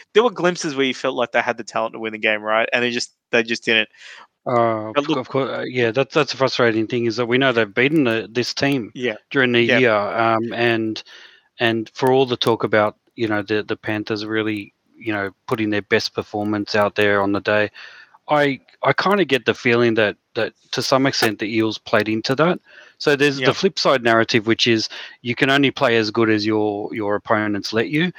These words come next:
Speaker 2: and that's part of it for sure. But I think the other part of it is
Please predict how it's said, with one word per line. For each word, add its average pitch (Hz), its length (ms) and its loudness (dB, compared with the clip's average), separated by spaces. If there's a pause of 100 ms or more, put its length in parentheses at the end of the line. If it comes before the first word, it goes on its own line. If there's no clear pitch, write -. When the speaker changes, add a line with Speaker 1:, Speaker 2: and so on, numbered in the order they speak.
(140)
Speaker 2:
and 147 140 2
that's - 220 0
part 110 340 2
of 139 160 -2
it 196 100 -2
for - 140 -8
sure. 110 400 -2 (320)
But 131 80 2
I 139 60 4
think 160 200 2
the 131 60 2
other 143 140 2
part 120 280 4
of 110 120 2
it 113 100 4
is 113 260 2